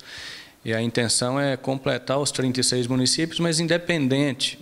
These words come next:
é, do partido. Muitas vezes, em alguns municípios, não tem candidato próprio do P S B.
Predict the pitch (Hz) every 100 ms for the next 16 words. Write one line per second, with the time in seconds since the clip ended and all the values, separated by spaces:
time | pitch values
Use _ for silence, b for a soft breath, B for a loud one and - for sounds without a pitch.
0 | - - _ _ 247 113 110 107 117 120
1 | 110 - 117 113 120 123 107 123 131 143
2 | 135 131 131 127 - 139 143 170 165 160
3 | 165 151 143 139 - 139 139 147 156 156
4 | - 135 123 117